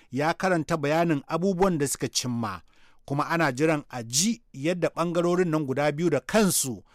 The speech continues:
za su karɓa ko kuma su ƙi karɓar wannan takarda ta sulhu. A mako mai zuwa, za mu kawo muku cikakken bayanin waɗannan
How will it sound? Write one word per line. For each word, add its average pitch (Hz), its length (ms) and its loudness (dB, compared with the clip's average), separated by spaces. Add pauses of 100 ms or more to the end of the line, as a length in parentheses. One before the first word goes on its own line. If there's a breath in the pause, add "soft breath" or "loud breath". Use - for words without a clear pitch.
(220 soft breath)
za 156 200 2
su - 120 -2
karɓa 170 520 -2 (280 soft breath)
ko 143 120 2
kuma 165 220 0
su - 120 -6
ƙi 160 180 -10
karɓar - 380 -4
wannan 170 380 0
takarda 117 480 -6
ta 117 80 -12
sulhu. 117 540 -8 (680 soft breath)
A 113 100 -10
mako 160 380 2
mai 135 160 0
zuwa, 170 380 4 (260 soft breath)
za 151 280 2
mu 175 120 0
kawo 175 240 4
muku 185 260 0
cikakken 220 680 -2
bayanin 165 540 4
waɗannan 165 420 0